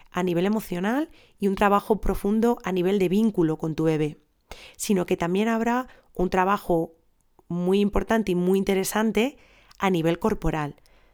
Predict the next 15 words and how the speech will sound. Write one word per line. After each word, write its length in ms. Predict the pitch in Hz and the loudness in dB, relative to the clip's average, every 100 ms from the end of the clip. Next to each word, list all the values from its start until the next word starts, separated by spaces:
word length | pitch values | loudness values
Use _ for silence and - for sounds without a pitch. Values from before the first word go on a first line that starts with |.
| _ - | _ -4
de, 520 | 170 202 240 262 _ _ - | 0 4 2 0 _ _ -4
eh, 560 | 180 170 165 165 165 - | -2 0 0 0 -2 -4
higiene 420 | 202 - 185 226 | -6 -2 -2 0
postural, 640 | 240 - 160 160 151 156 _ _ _ _ _ _ _ _ _ | -2 -4 -4 -4 -6 -10 _ _ _ _ _ _ _ _ _
de 120 | 175 | -6
fortalecimiento 1160 | 196 202 - 175 165 175 165 180 202 220 277 330 - _ _ - | -2 -2 0 0 0 -2 0 0 2 4 2 2 -10 _ _ -8
de 640 | 190 175 165 165 165 165 | -2 -2 0 -2 -4 -6
zonas, 680 | - - 202 220 277 330 - - _ _ _ | -6 -4 0 0 -2 -4 -8 -12 _ _ _
eh, 320 | 190 180 175 - | -6 -4 -4 -2
como 220 | 190 170 | -2 0
por 100 | 165 | -2
ejemplo 300 | - 180 233 | -4 0 2
el 80 | 247 | 2
suelo 340 | 190 175 180 | 0 0 0
pélvico 600 | 170 170 156 - 147 151 | 0 0 -2 -4 -8 -10